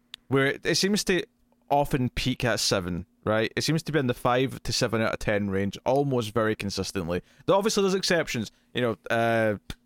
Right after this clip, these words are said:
Roma, for example, was, was fantastic, and I, I really liked The Babysitter when that came out, but for the most part, there is a, a middling quality to Netflix movies. So with that in mind, I asked Tara the question,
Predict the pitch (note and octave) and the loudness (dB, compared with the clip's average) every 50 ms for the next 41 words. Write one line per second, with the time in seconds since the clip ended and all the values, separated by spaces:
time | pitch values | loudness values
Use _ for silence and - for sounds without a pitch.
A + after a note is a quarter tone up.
0 | _ _ _ _ _ - - - B2 B2+ D#3+ E3 D3+ C#3 B2+ A#2 A2 - - A#2+ | _ _ _ _ _ -12 -10 -4 0 2 4 4 4 4 2 2 2 0 0 0
1 | A#2 A2 G#2 A#2 A2+ A2 G#2+ G2+ - G#2+ G2+ G2 G2+ F#2+ E2 D#2+ G#2 G2+ G2+ G2 | 0 0 2 0 0 0 0 -2 -2 -2 0 0 -2 -2 -2 -4 -4 -4 -4 -4
2 | F#2+ - - A2+ G#2+ G#2+ - G2+ G2+ G2 - - F#2+ - - G2+ G#2+ G#2+ A2 F#2 | -4 -2 -2 -2 -2 0 0 0 0 -2 -2 -6 -6 -2 0 0 0 2 2 2
3 | A2 A#2 A2+ B2+ B2+ B2+ B2 A#2 A2+ A2 - - - G2 A#2 G#2+ G2+ G#2 - - | 0 0 0 0 2 2 2 2 0 -2 -2 -6 -4 -2 -2 0 0 -2 -2 0
4 | G2+ D2 F2+ G2 F#2+ F#2+ F#2+ F#2+ E2 - - G2+ G2 F#2+ F2+ E2 - A2 G#2+ G2 | 0 0 0 0 0 0 0 -2 -2 -2 -2 -2 0 0 -2 0 0 0 0 0
5 | - _ _ _ _ _ _ _ _ _ _ _ _ - D#3+ E3 F3 F3+ G3 G3 | -2 _ _ _ _ _ _ _ _ _ _ _ _ -2 0 2 2 2 2 0
6 | F3 - - - C3+ A#2 G#2 G2+ - - _ _ _ _ _ _ A2 B2+ A#2+ A#2 | 0 0 0 0 2 2 2 2 0 -2 _ _ _ _ _ _ -2 0 0 2
7 | A#2 G#2+ A2+ A2+ A2 G#2+ G#2 G#2 G2+ G2+ - - - - _ _ D#2 F#2+ A#2 A#2+ | 2 2 2 2 2 4 2 2 0 -2 -6 -12 -16 -18 _ _ 0 0 2 4
8 | B2 C3+ C#3 B2 B2+ B2+ B2+ B2+ B2 A#2+ A2 - - - B2+ A#2+ A2+ A2 G#2 - | 2 2 2 2 0 0 2 2 2 0 0 -2 0 0 2 2 2 2 0 -2
9 | - G#2 - - G#2+ G#2+ G#2 F#2+ - - F#2+ D#2+ - - F#2+ F2 D#2+ D#2 D#2+ D#2+ | -4 -6 -4 -4 -2 -2 -2 -2 -2 -4 -4 -4 -4 -6 -6 -6 -6 -6 -8 -12
10 | - - _ _ _ _ _ _ _ _ _ _ _ _ _ - - B2+ D3 D3+ | -14 -16 _ _ _ _ _ _ _ _ _ _ _ _ _ -4 0 0 0 0
11 | - - C3+ B2+ B2+ - - - - A#2 A2 G#2 G2 F#2+ F2+ F2+ F2+ F#2 F#2+ G2+ | 0 0 2 2 2 0 -2 -4 -2 0 0 2 0 0 0 0 0 0 0 0
12 | G#2+ G#2+ - - - A2+ G#2 G2 F#2 F#2+ F2+ F#2+ F#2+ - - - - G#2 F#2 F2 | 0 -2 -4 -4 -2 0 0 0 0 0 0 -2 -4 -6 -8 -8 -6 -6 -4 -2
13 | - - - - E2 C#2+ B1 | -4 -4 -4 -4 -8 -10 -12